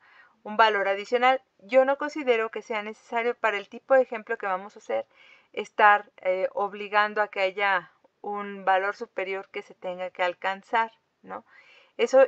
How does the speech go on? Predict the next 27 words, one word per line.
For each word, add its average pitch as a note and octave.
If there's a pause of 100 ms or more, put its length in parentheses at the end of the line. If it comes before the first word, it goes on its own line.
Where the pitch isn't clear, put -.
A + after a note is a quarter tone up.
igual A3
se -
puede G#3
hacer G#3+
simplemente B3+
poniendo G3+
el G3+
valor F#3
máximo G#3+
en F#3
veintiuno A3 (640)
y G#3+
con G#3+
eso A3+
se F#3+
logra, D#3+ (180)
¿no? F#3 (580)
En A#3+
el B3+ (260)
otro D4
ejemplo C#4+
un B3+
poquito A3
más G#3+
sencillo, A3 (520)
para G3+
est-, -